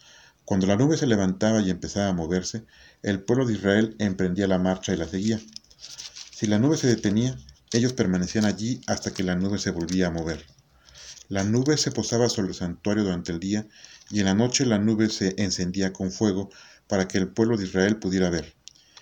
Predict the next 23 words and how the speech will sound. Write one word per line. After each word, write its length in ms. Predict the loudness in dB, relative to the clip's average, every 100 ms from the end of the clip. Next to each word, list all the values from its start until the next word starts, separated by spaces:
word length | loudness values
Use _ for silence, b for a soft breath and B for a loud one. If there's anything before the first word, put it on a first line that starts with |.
| b b -2
Y 140 | 2
esto 200 | 2 0
sucedió 580 | -6 -4 2 4 4 0
durante 340 | -2 -2 0 -4
toda 380 | -2 2 2
su 140 | 2 2
marcha 360 | 2 2 2 2
por 100 | 2
el 80 | -2
desierto. 480 | -6 -6 -8 -10 -16 -8 -6 -6 -8 -16 -16 -16 -20 b b b b _ _ _ _ _ b b b b b b _ _
Salmo 500 | -6 0 4 4 4
veintidós, 560 | 4 2 0 2 2 0
versículos 560 | -4 -4 -4 0 0
diecinueve 560 | 0 -2 0 0 2 2
al 100 | 0
veintiuno. 480 | -2 -6 -8 -8 -12 _ _ _ _ _ _ _ -20 -20 B B B -4
Señor, 480 | 4 8 8 6 b b b b 0
no 160 | 2
te 100 | 2
quedes 300 | 4 8 8
lejos. 580 | 8 4 2 -10 -14 -18 _ _ _ _ _ _ _ _ _ 0
Oh 140 | 4
Dios, 400 | 6 4 2 -6